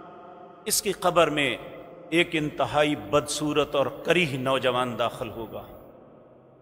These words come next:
آتے ہی اسے مذاق کے انداز میں،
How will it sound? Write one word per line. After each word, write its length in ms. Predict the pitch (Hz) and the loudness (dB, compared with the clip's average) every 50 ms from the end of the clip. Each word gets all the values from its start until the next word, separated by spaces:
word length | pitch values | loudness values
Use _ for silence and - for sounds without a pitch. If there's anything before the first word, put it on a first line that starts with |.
| - _ _ _ _ _ _ _ _ | -20 _ _ _ _ _ _ _ _
آتے 340 | 135 156 160 160 - 170 | 4 4 4 6 4 2
ہی 160 | 170 170 160 156 | 4 4 2 2
اسے 420 | 151 - 156 147 139 123 107 - - - - - - - - - - - - - - - - | 0 2 2 2 2 2 0 -4 -10 -12 -14 -14 -16 -16 -18 -18 -18 -18 -20 -20 -20 -6 -4
مذاق 480 | 139 147 - 165 165 180 175 175 - - | -2 0 6 8 8 8 8 6 2 0
کے 140 | 170 165 156 | 2 2 2
انداز 420 | 147 147 135 143 147 151 139 127 | 2 4 6 8 8 8 6 4
میں، 140 | 143 143 | -2 -4